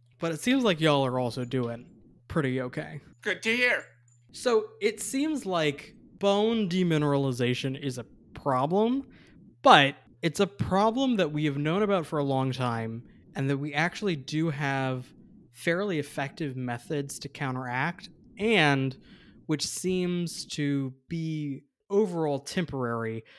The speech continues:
Speaker 1: and not something that is going to cause long-term
Speaker 2: Right.
Speaker 1: health problems. I mean, it's, it's difficult to say that definitively because not a lot of people have gone into space and then had time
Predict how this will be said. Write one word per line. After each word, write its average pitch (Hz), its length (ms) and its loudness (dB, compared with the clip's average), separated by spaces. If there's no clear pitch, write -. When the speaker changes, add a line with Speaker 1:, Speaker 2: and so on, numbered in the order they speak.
Speaker 1:
and 147 220 0
not 147 280 -2
something 135 340 -4
that 123 120 -4
is 120 120 -10
going 127 240 -6
to 123 80 -8
cause 120 600 -8
long-term 127 1400 -8
Speaker 2:
Right. 175 200 -4
Speaker 1:
health - 380 -10
problems. - 680 -14
I 165 100 2
mean, 175 160 2
it's, 160 200 -4
it's 160 180 -6
difficult 226 400 2
to - 80 -4
say 170 200 0
that 143 200 0
definitively 160 760 -4
because 143 540 -8
not 131 380 -4
a 143 40 -4
lot 127 360 -2
of 123 140 -10
people 127 580 -10
have 127 280 -4
gone 127 300 -4
into 127 220 -6
space - 880 -8
and 139 200 -2
then 123 200 -2
had 120 460 -2
time 123 600 -6